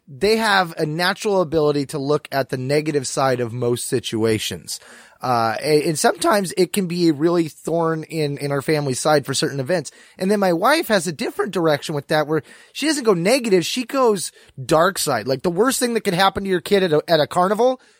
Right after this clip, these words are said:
she won't let your kid out of sight because there's somebody out there that's gonna take your kid. Like, the threat's real, but I'm like, we, we don't need to be living under a constant state of, of lockdown here because someone's gonna show up out of the crowd and take our kid. But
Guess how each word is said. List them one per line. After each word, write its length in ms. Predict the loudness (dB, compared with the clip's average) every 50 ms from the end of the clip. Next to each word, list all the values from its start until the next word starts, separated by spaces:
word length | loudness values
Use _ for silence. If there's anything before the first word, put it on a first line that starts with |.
| _ _ _
she 180 | -6 -2 -2 2
won't 200 | 2 2 4 4
let 160 | 2 0 -2 _
your 220 | -2 0 0 0
kid 240 | 0 2 2 2 4
out 160 | 4 4 4
of 160 | 2 0 -2 -6
sight 400 | -2 2 2 2 2 0 -2 -6
because 560 | -8 -4 -2 0 2 2 2 0 -2 -4 -8 -10 -20 -20 _ _ _ _ _ _
there's 220 | _ 2 2 4 4
somebody 260 | 2 4 4 4 4
out 120 | 4 4
there 100 | 2 0
that's 100 | -2 -2
gonna 160 | -2 -4 -4 -2
take 240 | -2 -2 -2 -4
your 60 | -10 -4
kid. 260 | 0 0 0 0 0
Like, 240 | -4 -4 -4 -6 _ _ _
the 420 | -20 -20 -20 -20 -6 -6 -6 -4
threat's 420 | 0 0 2 2 2 0 -2 -4
real, 400 | -2 0 2 4 4 4 2 2
but 420 | 0 -2 2 4 4 4 4 2 -2 _ _ _ _ _ _ _ _ _
I'm 200 | 0 0 2 4
like, 180 | 2 2 2 0
we, 220 | -6 -10 -10 -8
we 180 | -4 0 0 2
don't 220 | 2 0 -2 -2
need 160 | -4 -6 -4 -4
to 60 | -6
be 100 | -6 -4
living 320 | 2 2 2 2 0 -4
under 140 | -2 -2 -2
a 60 | -2
constant 500 | -2 0 2 2 2 0 -2 -6 -6 -4
state 360 | -4 -6 0 2 2 2 4
of, 240 | 2 2 0 -2 -6 -2
of 260 | 0 2 2 2 0
lockdown 680 | 0 2 2 2 2 0 0 0 2 2 2 0 0
here 240 | -2 -4 -4 -4 -4
because 280 | -4 -4 -6 -6 -4 -2
someone's 240 | -2 -2 -2 -4 -4
gonna 160 | -6 -6 -6
show 320 | -6 -4 -4 -2 2 4
up 160 | 2 2 2 2
out 220 | 2 2 2 2
of 80 | 2 -4
the 80 | -6
crowd 480 | -6 -2 0 2 4 4 4 2 2 -2 -6 -16 -8 -6
and 140 | -6 -4
take 240 | 0 0 0 0 2
our 100 | 0 -2
kid. 460 | -2 -2 0 2 2 2 2 -2 -2
But 200 | -6 -6 -8 -8